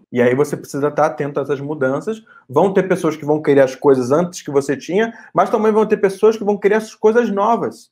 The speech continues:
E se você ficar parado no tempo, você vai se desatualizar.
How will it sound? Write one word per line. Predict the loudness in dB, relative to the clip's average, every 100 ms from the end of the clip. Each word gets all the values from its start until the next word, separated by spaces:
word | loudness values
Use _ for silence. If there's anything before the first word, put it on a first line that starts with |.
| -14
E |
se | -4
você | 0 0 0
ficar | -2 -2 2
parado | 4 4 2
no | -4
tempo, | -2 0 0 -2 -6 -8 _ -8
você | -6 -2
vai | 0 0
se | -2 -8
desatualizar. | -6 -4 0 -2 -2 -2 -2 -4